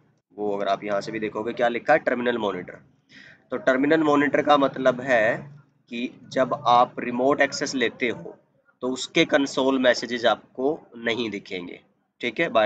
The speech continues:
default, क्योंकि no termin-, अ, जो terminal monitor है वो disable होती है, ठीक। तो क्या करना पड़ेगा आपको, एक command चलानी है terminal monitor। किस लिए, कि जो आपका physical device है ना, जिसका आपने console ले रखा है, उसके तो आप log messages देख सकते हो, but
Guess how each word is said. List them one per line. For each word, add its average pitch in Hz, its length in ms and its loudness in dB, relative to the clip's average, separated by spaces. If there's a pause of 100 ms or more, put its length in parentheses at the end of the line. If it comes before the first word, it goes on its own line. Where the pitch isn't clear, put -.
default, 92 480 -8
क्योंकि 139 360 -2 (580)
no 135 140 6 (220)
termin-, 127 260 2
अ, 117 360 -4
जो 123 140 -2
terminal 139 340 0
monitor 135 320 2
है 139 80 4
वो 160 100 2
disable 117 460 0
होती 90 260 -8
है, 78 100 -16 (440)
ठीक। 151 200 -6
तो 135 80 -4
क्या 147 200 6
करना 143 220 4
पड़ेगा 139 280 4
आपको, 190 340 0 (580)
एक - 120 -6
command 127 340 6
चलानी 123 480 4
है 165 120 2 (220)
terminal 123 460 0
monitor। 101 460 -4 (520)
किस 131 180 -2
लिए, 147 260 4 (560)
कि 139 40 -2
जो 156 100 6
आपका 156 200 8
physical 156 480 2
device 120 380 4
है 117 60 2
ना, 139 60 4
जिसका 147 240 2
आपने 143 220 4
console 135 340 2
ले 127 100 4
रखा 117 260 2
है, 135 80 6
उसके 156 260 -2
तो 156 80 6
आप 151 160 6
log 131 260 2
messages 127 360 0
देख 113 220 0
सकते 113 300 -6
हो, 160 140 -2 (100)
but - 180 -2